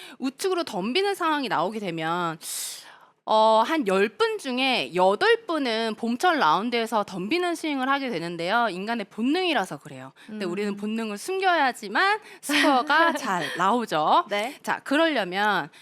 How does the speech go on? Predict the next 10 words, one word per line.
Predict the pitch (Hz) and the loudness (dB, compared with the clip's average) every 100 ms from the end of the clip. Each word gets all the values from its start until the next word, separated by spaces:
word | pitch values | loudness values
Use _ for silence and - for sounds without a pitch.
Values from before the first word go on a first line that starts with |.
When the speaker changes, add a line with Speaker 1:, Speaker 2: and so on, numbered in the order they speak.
| - - | -20 -18
Speaker 1:
어드레스를 | - 208 370 392 - 247 208 | -2 0 2 0 0 -6 -6
했죠. | 262 - 180 226 359 _ _ _ _ _ _ _ _ _ _ | -8 -6 -2 -2 -4 _ _ _ _ _ _ _ _ _ _
우리의 | 202 208 202 285 247 - - - - | -14 -12 -2 0 0 -4 -16 -16 -2
몸을 | 247 262 214 226 110 - | 2 2 2 -2 -4 -8
반으로 | - 226 285 269 | -4 -2 0 -2
나눌게요. | 156 143 160 - 131 - _ _ _ - - - - | -4 -8 -10 -14 -16 -18 _ _ _ -20 -20 -20 -6
반으로 | 226 240 285 285 | -2 0 -2 -2
나눠서 | 139 151 156 339 247 139 - - - - | -2 -4 0 4 4 0 -10 -20 -20 -8
오른쪽 | 214 247 381 392 - 370 349 - - | -4 0 0 -2 -4 -2 -2 -4 -2
어깨 | 165 165 _ 185 160 185 320 | -2 -2 _ -4 -2 -2 -4